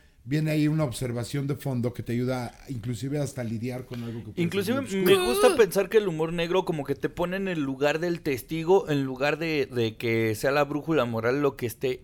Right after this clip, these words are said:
Speaker 2: primero ante un
Speaker 1: Exactamente.
Speaker 2: tema difícil. Eh, eh,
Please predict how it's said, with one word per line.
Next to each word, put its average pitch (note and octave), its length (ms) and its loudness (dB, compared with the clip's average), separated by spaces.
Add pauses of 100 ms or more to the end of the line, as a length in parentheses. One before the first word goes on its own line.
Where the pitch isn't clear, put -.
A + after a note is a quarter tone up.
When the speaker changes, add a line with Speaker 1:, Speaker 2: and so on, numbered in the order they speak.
Speaker 2:
primero B2 800 -6
ante A#2 100 -8
un A2+ 80 -4
Speaker 1:
Exactamente. A#2 480 0
Speaker 2:
tema A#2+ 240 0
difícil. G#2+ 640 -6 (340)
Eh, A#2+ 280 0
eh, C#3 180 4